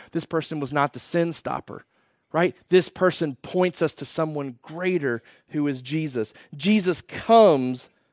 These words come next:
because Satan made a practice of sinning. He's been sinning from the beginning. But first, the second part of chapter three, verse eight says, "The reason the Son of God appeared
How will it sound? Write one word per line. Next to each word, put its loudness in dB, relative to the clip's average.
because 4
Satan 6
made 6
a 6
practice 2
of -2
sinning. 0
He's -2
been 0
sinning 6
from 0
the -2
beginning. 2
But -2
first, 6
the 0
second 4
part 4
of -4
chapter 2
three, -2
verse -2
eight -2
says, -2
"The 0
reason 2
the 0
Son 4
of 0
God 2
appeared -6